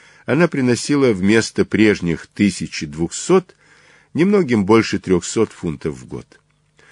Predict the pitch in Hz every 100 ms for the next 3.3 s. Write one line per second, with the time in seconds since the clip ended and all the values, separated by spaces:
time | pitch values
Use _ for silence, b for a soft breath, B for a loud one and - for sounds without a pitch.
0 | b b b - 214 160 98 110 101 92
1 | 87 80 85 76 - 80 71 78 71 71
2 | 107 117 92 82 - - 73 76 151 190
3 | 160 170 160